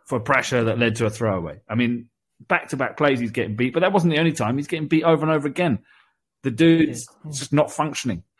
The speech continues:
Speaker 1: I'm sorry, Ma-, I'm sorry, Mason. No.
Speaker 2: No, it is bad. It's, it's got to the point where I'm, every week I'm looking at who are the strongest centres in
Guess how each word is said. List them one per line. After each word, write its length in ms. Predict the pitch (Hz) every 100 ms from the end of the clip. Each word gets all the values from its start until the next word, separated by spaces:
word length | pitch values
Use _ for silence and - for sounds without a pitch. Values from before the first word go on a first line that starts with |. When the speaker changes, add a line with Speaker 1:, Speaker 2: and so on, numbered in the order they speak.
| - _ _ - - _ _ - _ _ -
Speaker 1:
I'm 80 | 113
sorry, 320 | 113 147 123
Ma-, 180 | 113 110
I'm 160 | 117 110
sorry, 280 | - 165 127
Mason. 400 | 101 95 92 82 _ _ _ _ _ _ _ _ _ _ _ _ _ -
No. 240 | 123 147
Speaker 2:
No, 20 |
it 60 | 135
is 80 | 147
bad. 220 | 151 147
It's, 140 | 147
it's 160 | 196 160
got 180 | 214 175
to 80 | 170
the 80 |
point 240 | - 180 160
where 100 | 151
I'm, 200 | 151 143
every 260 | 165 156 156
week 260 | 190 175
I'm 160 | 135 135
looking 260 | 139 139 135
at 140 | - _ _ _ _
who 100 | 147
are 60 | 147
the 100 | 135
strongest 400 | - 151 127 -
centres 360 | 156 143 135 123
in 240 | 127